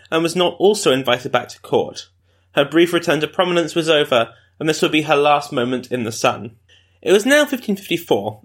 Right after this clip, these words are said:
and Anne was approaching the age of forty. This was not exactly old age, but it was getting on a bit by the standards of the day. Her final years were spent chafing under royal interference, as,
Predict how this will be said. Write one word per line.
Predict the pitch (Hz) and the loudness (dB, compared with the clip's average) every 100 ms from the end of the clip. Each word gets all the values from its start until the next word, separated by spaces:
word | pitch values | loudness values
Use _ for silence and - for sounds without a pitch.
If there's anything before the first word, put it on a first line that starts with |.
| _ | _
and | 151 | -4
Anne | - 185 196 | 0 0 0
was | 180 | -2
approaching | 180 - 185 - 170 | -4 -2 -2 -2 -4
the | 143 | -2
age | 147 139 | -2 -6
of | |
forty. | - 156 117 - - 117 _ _ _ _ _ _ | -4 0 0 -2 -10 -12 _ _ _ _ _ _
This | 180 | -2
was | 196 | 0
not | 220 | 0
exactly | 190 185 180 185 | 0 0 0 0
old | 151 160 156 | 2 2 4
age, | 160 139 135 | 2 2 0
but | 156 | 0
it | 107 | 2
was | 196 190 135 | 2 2 0
getting | 180 - 156 | -4 -2 0
on | 170 | 0
a | 117 | 2
bit | 117 | 0
by | - | 0
the | 127 | -4
standards | 135 139 127 131 120 | 0 -2 0 -4 -8
of | 117 | -8
the | 113 | -4
day. | 131 117 104 110 _ _ _ _ _ _ | 0 0 0 -8 _ _ _ _ _ _
Her | 180 | -2
final | 247 226 202 | 0 2 2
years | 170 170 170 | 2 2 0
were | 175 | -2
spent | - 175 - | 0 -2 -2
chafing | - 175 180 - 131 | -2 0 0 0 -2
under | 131 127 | -2 -2
royal | 131 120 | 0 0
interference, | 123 127 131 135 120 110 113 - | 0 -4 -2 0 0 -2 -6 -12
as, | - 147 143 135 | -4 -2 -2 -4